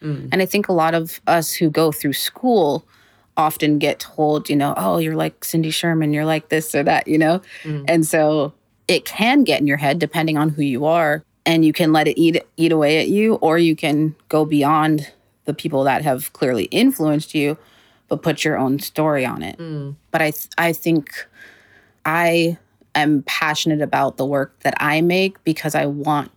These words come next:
Speaker 2: to push to have, like, a more positive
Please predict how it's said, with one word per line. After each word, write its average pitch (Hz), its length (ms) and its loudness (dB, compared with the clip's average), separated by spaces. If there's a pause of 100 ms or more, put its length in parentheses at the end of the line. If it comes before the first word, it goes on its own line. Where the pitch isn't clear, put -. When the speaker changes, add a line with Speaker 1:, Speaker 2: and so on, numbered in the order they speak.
(160)
Speaker 2:
to 139 380 -4 (500)
push - 640 -2 (680)
to 147 440 2
have, - 380 -6
like, - 220 -6
a 117 200 0
more 151 220 0
positive 151 800 -2